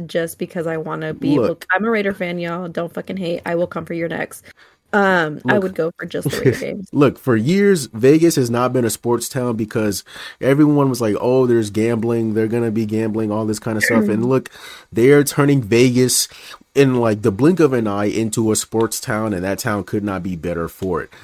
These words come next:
Speaker 2: Uh, I s-, and I've always said, if they get a base-, uh, basketball team, I want to be there on the ground floor getting season tickets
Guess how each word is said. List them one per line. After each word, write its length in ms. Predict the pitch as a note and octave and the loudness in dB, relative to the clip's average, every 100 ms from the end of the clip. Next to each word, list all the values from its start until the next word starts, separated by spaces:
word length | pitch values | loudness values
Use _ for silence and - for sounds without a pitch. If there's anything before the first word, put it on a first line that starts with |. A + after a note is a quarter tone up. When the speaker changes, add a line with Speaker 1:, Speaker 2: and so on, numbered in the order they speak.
| D#3+ E3 - | -20 -18 -10
Speaker 2:
Uh, 120 | - G2 | -4 0
I 80 | G2+ | 0
s-, 260 | - - - | 0 -2 0
and 120 | A#2+ | 2
I've 160 | A#2 A#2 | 2 4
always 240 | C#3 C#3 | 4 4
said, 200 | - A#2 | 2 0
if 100 | F#2+ | 0
they 180 | A#2+ F#3 | 2 2
get 200 | E3+ D#3 | 4 2
a 40 | |
base-, 380 | A#2+ G#2 C3 - B2 | 2 0 -2 -2 -2
uh, 160 | G#2 | -2
basketball 560 | E2 A2 - C#3 C3+ C#3+ | 0 -2 0 2 2 2
team, 320 | D#3 D3+ D#3 - - - | 2 0 -2 -6 -18 -8
I 240 | - B2+ C#3+ | -2 2 4
want 280 | C3+ A2 F#2+ | 2 0 -2
to 100 | E2 | -2
be 240 | A#2 C#3+ | 0 2
there 200 | C#3+ D3+ | 2 2
on 180 | G2 F2+ | 0 -4
the 60 | |
ground 320 | E2+ G2+ G2 F#2 | -2 -2 -2 -4
floor 460 | B2+ C3+ D3 D3 - - - G#2 | -2 2 4 2 -2 -20 -16 0
getting 300 | A#2 G#2 G2 | 2 2 0
season 380 | - D3+ C3+ | 0 0 0
tickets 500 | B2 - D#3+ D3+ C3+ | -2 0 2 2 0